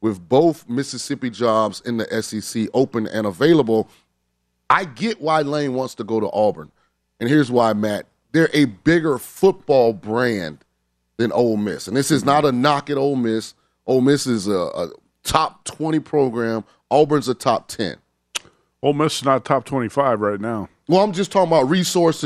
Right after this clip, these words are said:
Speaker 2: I know.
Speaker 1: commitment to winning.
Speaker 2: Auburn's gonna be top ten in terms of resources and, uh, spending, N I L deals.
Speaker 1: All of that.
Speaker 2: Uh, Auburn's gonna do everything it can to compete with Alabama and beat Alabama.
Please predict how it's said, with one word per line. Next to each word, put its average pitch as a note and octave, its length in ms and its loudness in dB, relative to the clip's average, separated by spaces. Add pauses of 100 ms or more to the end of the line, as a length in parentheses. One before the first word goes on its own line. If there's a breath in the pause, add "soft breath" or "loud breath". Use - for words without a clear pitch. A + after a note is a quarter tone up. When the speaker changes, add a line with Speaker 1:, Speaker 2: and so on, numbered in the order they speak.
(100)
Speaker 2:
I C3 60 2
know. C3 100 4
Speaker 1:
commitment C#3+ 440 -2
to C#3+ 60 -2
winning. C#3+ 500 2 (180 soft breath)
Speaker 2:
Auburn's D#3+ 400 2
gonna D3+ 140 2
be C3+ 120 2
top D3+ 300 0
ten D#3+ 200 -2
in B2+ 100 -4
terms C3+ 260 -4
of A#2 80 -6
resources D3+ 800 0
and, A#2+ 320 -2
uh, A#2 420 4
spending, C#3 720 0
N D3+ 140 0
I D#3 220 4
L D#3 180 4
deals. D3+ 400 0
Speaker 1:
All D3+ 200 4
of C3 60 0
that. F2 200 -6 (180)
Speaker 2:
Uh, C3 300 0 (260)
Auburn's F3+ 340 0
gonna C#3 200 -2
do C3+ 160 4
everything C3 380 0
it G2+ 100 -8
can A#2 260 -6
to G2+ 80 -8
compete A2 320 -6
with G#2 100 -8
Alabama G2+ 600 0
and F#2+ 120 -8
beat A2 160 -2
Alabama. F#2+ 640 -2